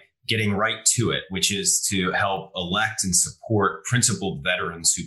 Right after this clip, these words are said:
pledge to work across party lines, serve in a bipartisan caucus, the Four Country Caucus, that With Honor Action works alongside. There are twenty-six members in it. They're from all around the United States. We're fifty-fifty across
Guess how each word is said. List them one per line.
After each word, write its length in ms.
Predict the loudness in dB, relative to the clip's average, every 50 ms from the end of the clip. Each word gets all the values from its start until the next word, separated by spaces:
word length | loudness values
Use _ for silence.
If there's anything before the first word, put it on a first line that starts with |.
| -10 -6 -2
pledge 440 | 0 2 2 0 0 -2 -4 -4 -4
to 200 | -4 -6 -6 -6 -10 _ _ -20 _ _ -2
work 260 | 2 2 4 4 4 2
across 580 | 0 -2 -2 -2 0 0 2 0 0 -2 -2
party 300 | -2 0 2 2 2 0
lines, 640 | 0 -2 -2 0 0 -2 -2 -2 -2 -2 -2 -2 0
serve 380 | 0 2 2 4 2 2 2 2
in 100 | 0 0
a 20 |
bipartisan 680 | 0 0 -2 -2 -4 -6 -6 -4 -2 -2 -2 -2 -4 -4
caucus, 560 | -4 -2 0 0 0 -2 -2 -2 -2 -2 -2
the 80 | -4 -8 -6 -2
Four 160 | 0 0 0
Country 360 | 0 -2 -2 -2 -4 -6 -8
Caucus, 680 | -6 -4 -2 -2 -2 -2 -4 -2 0 0 0 -2 -6 -12 _ _ _ _ _ -2
that 160 | -2 0 0
With 140 | 0 0 0
Honor 240 | -2 0 0 0 0
Action 440 | 0 0 -2 -2 -2 -2 -4 -6 -4
works 240 | -4 -2 -2 -2 -2
alongside. 640 | -2 -2 -4 -4 -4 -2 -4 -2 -2 0 -2 -2 -4 -6
There 100 | -10 -8
are 160 | -6 -4 -2
twenty-six 500 | 0 0 2 2 0 0 0 -2 -2 -2
members 400 | -2 -4 -4 -4 -4 -2 -2 -2
in 100 | -2 -4
it. 140 | -4 -4 -6 -10 _ _ _ _
They're 80 | -6 -6
from 200 | -4 -2 0 0
all 200 | 0 0 0 0
around 220 | 0 0 0 0
the 80 | 0 0
United 300 | 0 0 0 -2 0 0
States. 580 | 0 0 0 -2 -2 -2 -2 0 -2 -2 -2
We're 100 | -2 -6
fifty-fifty 760 | -4 -2 -4 -4 -2 0 0 0 0 0 -4 -4 -4 -4 -4 -4
across 560 | -4 -2 -2 0 0 2 2 0 0 -2